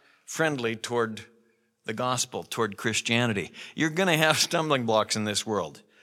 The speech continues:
But woe to that man through whom the stumbling block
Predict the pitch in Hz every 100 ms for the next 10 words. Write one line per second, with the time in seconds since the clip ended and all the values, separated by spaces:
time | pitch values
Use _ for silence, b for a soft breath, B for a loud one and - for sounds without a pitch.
0 | B B B B 95 104 113 117 123 135
1 | 123 110 104 110 101 113 107 117 113 127
2 | 104 76 67 71 - B _ _ B B
3 | B - - 120 135 120 135 131 113 110
4 | 101 104 - - 120 120 117 104 101 95
5 | 90 85 90 - -